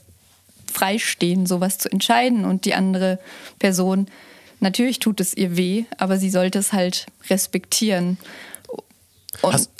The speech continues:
Speaker 1: ja.
Speaker 2: ha-, hast du auch positive Beispiele für bessere Berichterstattung oder zumindest, zum, sagen wir auch mal, vielleicht für bessere Überschriften?
Speaker 1: Ähm, also auf jeden Fall würde ich sagen, der Begriff Femizid, ähm, es wird auch stärker gemacht schon und sollte noch viel stärker verwendet werden von Redaktionen,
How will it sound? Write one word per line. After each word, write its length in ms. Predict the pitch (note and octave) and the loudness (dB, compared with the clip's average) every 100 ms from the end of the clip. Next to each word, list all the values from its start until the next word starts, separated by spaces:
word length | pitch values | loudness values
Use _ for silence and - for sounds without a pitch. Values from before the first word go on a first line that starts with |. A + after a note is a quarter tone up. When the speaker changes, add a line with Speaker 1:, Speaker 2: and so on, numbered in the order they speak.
| - - | -8 -2
Speaker 1:
ja. 140 | F#3+ | -2
Speaker 2:
ha-, 260 | F#3 C3 D3 | 0 0 0
hast 140 | - | 2
du 60 | C#3+ | 2
auch 100 | C3 | 4
positive 520 | C3+ D3+ F#3 F#3 F3 | 2 2 0 0 2
Beispiele 480 | D#3+ D#3+ - - E3 | 4 4 0 -2 -2
für 200 | - C#3+ | 0 0
bessere 480 | G#2+ D3 C#3 D#3 D#3 | 0 0 2 2 0
Berichterstattung 840 | D3 D#3+ - - E3 - F3 G3+ | 0 0 0 0 0 -2 -4 0
oder 260 | B2 B2+ B2 | 2 2 2
zumindest, 400 | C#3+ C3 B2+ - | 0 0 0 0
zum, 180 | C3+ B2+ | -2 0
sagen 240 | C3 B2+ | 2 4
wir 100 | C3 | 2
auch 60 | B2 | 2
mal, 140 | C3 | 0
vielleicht 260 | - B2+ A#2+ | 2 0 2
für 80 | C3 | 2
bessere 300 | B2+ - C3+ | 2 2 0
Überschriften? 680 | A2 C#3+ C3 C3+ - - - - - _ - - - - - | 2 0 0 -4 -6 -12 -16 -20 -20 _ -20 -20 -18 -20 -2
Speaker 1:
Ähm, 460 | G3 F#3+ F#3+ F#3 - | 0 2 2 0 0
also 280 | F#3 F#3 F3+ | 0 2 0
auf 200 | F#3+ - | -2 -2
jeden 280 | - G3 A3+ | -2 0 2
Fall 460 | - G3+ G3 G3+ G3+ | 2 2 2 0 0
würde 180 | F#3+ | -2
ich 100 | G3 | -2
sagen, 520 | - F#3 F#3 F#3+ F#3+ F#3+ | 0 2 2 0 0 0
der 120 | F#3 | -2
Begriff 380 | G3 - G#3+ G3+ | -2 -2 -2 0
Femizid, 960 | - F#3+ G3 F#3+ - A3 B3 B3 - - | 0 2 0 0 0 0 0 -2 -6 0
ähm, 340 | G3+ G3 G3 - | 2 2 0 -2
es 140 | - | 2
wird 160 | A3+ A#3+ | 2 2
auch 120 | A3+ | 0
stärker 420 | - A#3+ A3+ B3+ G#3 | 2 2 2 0 0
gemacht 480 | G3+ A3 C#4+ - | 0 0 -4 -4
schon 200 | - E4+ | 0 2
und 220 | B3+ G3+ G3 | 2 2 2
sollte 280 | F#3 G3 | 2 2
noch 160 | F#3+ F#3 | 0 0
viel 260 | - G#3 G3 | 0 0 0
stärker 440 | - F3+ F3+ F#3 | 0 0 2 0
verwendet 720 | - F3+ F#3 F#3+ F3+ F3 - | 2 2 4 2 0 -4 0
werden 400 | F3+ F3+ F3+ F#3 | 2 2 0 -2
von 240 | - F#3 F#3 | -2 -2 0
Redaktionen, 760 | F3+ - - - - F3+ F3+ | 0 -2 0 0 0 0 -2